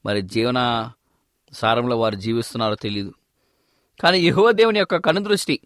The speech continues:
ప్రతి మానవుని పట్ల ఉన్నది. ప్రతి ఒక్కరూ ఆయన యొక్క ఉద్దేశాన్ని సఫలపరిచే వారిలాగా దేవుడు తన యొక్క ఆలోచన చేస్తున్నాడు. అందుకనే పెద్ద ప్రవక్తలు యెషయా, యెరెమియా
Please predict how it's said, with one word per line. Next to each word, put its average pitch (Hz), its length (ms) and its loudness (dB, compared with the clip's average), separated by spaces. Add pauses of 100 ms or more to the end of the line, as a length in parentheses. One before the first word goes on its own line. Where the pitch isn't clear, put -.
(640)
ప్రతి 196 340 2
మానవుని 208 400 2
పట్ల 190 260 -2
ఉన్నది. 101 220 -6 (1000)
ప్రతి 117 220 -2
ఒక్కరూ 120 500 0 (580)
ఆయన 104 140 -4
యొక్క 107 160 -6
ఉద్దేశాన్ని 104 720 -4 (360)
సఫలపరిచే 123 760 -6
వారిలాగా 95 540 -4 (580)
దేవుడు 104 340 -4
తన 98 180 -6
యొక్క 90 180 -10
ఆలోచన 92 560 -4 (540)
చేస్తున్నాడు. - 500 -12 (800)
అందుకనే 175 420 -2 (680)
పెద్ద 147 200 2
ప్రవక్తలు 202 640 2 (760)
యెషయా, 180 400 2
యెరెమియా 175 480 0